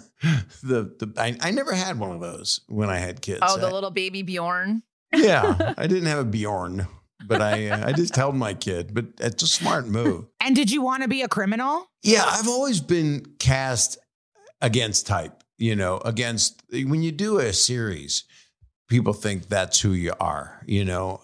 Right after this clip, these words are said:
Speaker 1: and that's good. You know, it's a nice thing to entertain one group of an audience. But then I was always punching out of the box. With my stand-up, I was always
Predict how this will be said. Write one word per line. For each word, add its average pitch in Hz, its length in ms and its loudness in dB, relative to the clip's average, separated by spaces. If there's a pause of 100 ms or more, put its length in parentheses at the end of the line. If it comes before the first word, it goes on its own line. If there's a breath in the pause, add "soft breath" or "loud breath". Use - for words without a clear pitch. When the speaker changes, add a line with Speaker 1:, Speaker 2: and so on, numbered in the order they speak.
(140)
Speaker 1:
and 104 420 -2 (800)
that's 117 400 2
good. 180 760 0
You 139 220 0
know, 131 240 0
it's 120 180 2
a 123 80 -2
nice 123 320 0
thing 123 200 -4
to 104 100 -2
entertain 107 640 -4 (240 loud breath)
one 110 500 0
group 107 260 -4
of 101 120 -2
an 98 100 -2
audience. 104 560 -4
But 104 340 -2 (360 loud breath)
then 143 320 2
I 123 140 0
was 117 200 -2
always 117 520 -2 (460)
punching 110 360 2
out 101 140 0
of 92 60 -4
the 98 80 -6
box. 101 320 -2
With 113 120 0
my 110 80 0
stand-up, 151 500 0
I 92 80 -4
was 95 220 -4
always 90 420 -6